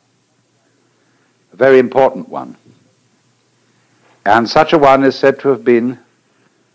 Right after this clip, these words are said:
Gautama, the son of a prince living in northern India, in the part of the world we now call Nepal, living shortly after six hundred B C.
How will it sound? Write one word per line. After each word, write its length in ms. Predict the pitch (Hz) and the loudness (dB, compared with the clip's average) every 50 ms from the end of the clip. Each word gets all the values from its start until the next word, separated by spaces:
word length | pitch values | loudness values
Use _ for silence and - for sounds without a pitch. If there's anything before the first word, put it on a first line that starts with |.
| _ _ _ _ _ - | _ _ _ _ _ -10
Gautama, 520 | 95 113 127 120 - 123 110 117 135 143 - _ _ _ _ _ _ _ _ _ _ _ _ _ _ _ _ _ _ _ _ _ _ _ _ _ _ _ _ _ _ _ _ _ _ _ _ _ _ | -2 0 0 0 0 -2 -4 -4 -6 -6 -8 _ _ _ _ _ _ _ _ _ _ _ _ _ _ _ _ _ _ _ _ _ _ _ _ _ _ _ _ _ _ _ _ _ _ _ _ _ _
the 80 | - | -16
son 460 | - - - 143 135 131 131 135 139 147 - - | -12 -6 -2 0 0 0 0 -2 -6 -6 -6 -2
of 180 | 113 120 110 117 | -2 -2 0 -2
a 60 | 117 | -4
prince 600 | 117 - - 147 143 160 - - - - - - _ _ _ _ _ _ _ _ _ _ _ _ _ _ _ _ | -4 -4 -4 -4 -4 -4 -6 -14 -16 -18 -18 -20 _ _ _ _ _ _ _ _ _ _ _ _ _ _ _ _
living 340 | - 104 131 123 135 135 127 | -2 0 2 4 4 2 2
in 140 | 123 117 117 | 0 -2 0
northern 340 | 120 123 131 127 127 127 117 | 0 2 2 2 0 -2 -6
India, 460 | 123 123 120 113 123 127 143 139 - - _ _ _ _ - | -6 -6 -4 -2 0 0 0 -2 -6 -12 _ _ _ _ -12
in 280 | - 104 104 107 104 | -10 -8 -8 -8 -6
the 200 | 104 104 104 101 | -4 -4 -4 -4
part 260 | 98 - 117 117 117 110 | -4 -2 -2 0 0 0
of 80 | 107 | -2
the 60 | 110 | -6
world 320 | 107 107 113 110 110 107 95 | -6 -2 -2 -2 -2 -2 -4
we 100 | 110 110 | -8 -8
now 180 | 110 107 104 101 | -6 -6 -6 -6
call 260 | - - 107 104 104 | -6 -6 -6 -6 -6
Nepal, 600 | 101 98 - - 123 113 104 101 117 135 139 _ _ _ _ _ _ _ _ _ _ _ _ _ _ _ _ _ _ _ _ _ _ _ _ _ _ _ _ _ _ _ _ _ _ _ _ _ _ _ _ _ _ _ _ _ _ - | -6 -10 -8 -4 -2 0 2 2 0 -2 -4 _ _ _ _ _ _ _ _ _ _ _ _ _ _ _ _ _ _ _ _ _ _ _ _ _ _ _ _ _ _ _ _ _ _ _ _ _ _ _ _ _ _ _ _ _ _ -2
living 500 | - 123 143 143 165 170 175 185 165 - | 0 2 2 4 2 0 0 -4 -8 -10
shortly 400 | - - 147 151 165 165 - 160 | -6 -2 0 0 0 0 -2 -4
after 360 | - 123 123 117 - - 127 | -2 0 -2 -2 -2 -6 -14
six 240 | - - - 120 - | -14 -14 -16 -16 -14
hundred 340 | - 120 107 107 110 104 107 | -10 -10 -8 -8 -8 -10 -10
B 140 | - 101 101 | -10 -12 -12
C. 320 | - - 95 78 65 - | -12 -12 -12 -12 -14 -14